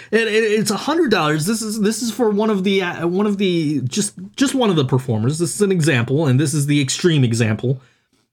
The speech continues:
It is a hundred dollars to get an autograph from one of the per-, one of the people, uh, appearing at Nickel City Con. It is also a hundred dollars to get your picture taken with this person. And I'm not gonna name names,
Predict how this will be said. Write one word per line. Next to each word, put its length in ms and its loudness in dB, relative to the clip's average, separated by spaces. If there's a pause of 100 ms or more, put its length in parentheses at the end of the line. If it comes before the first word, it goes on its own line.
(120)
It 120 4
is 100 -4
a 80 -6
hundred 340 -2
dollars 380 0
to 80 2
get 160 2
an 100 0
autograph 640 0
from 180 4
one 100 2
of 120 4
the 80 4
per-, 280 0
one 160 2
of 120 2
the 160 4
people, 560 0 (320)
uh, 260 0
appearing 400 2
at 100 0
Nickel 240 2
City 260 0
Con. 360 -6 (560)
It 160 2
is 240 0 (180)
also 640 0
a 120 2
hundred 300 2
dollars 540 0 (100)
to 100 2
get 200 0
your 100 0
picture 360 -2
taken 400 2
with 120 0
this 160 0
person. 420 -2 (720)
And 120 2
I'm 80 2
not 140 0
gonna 140 2
name 260 2
names, 540 0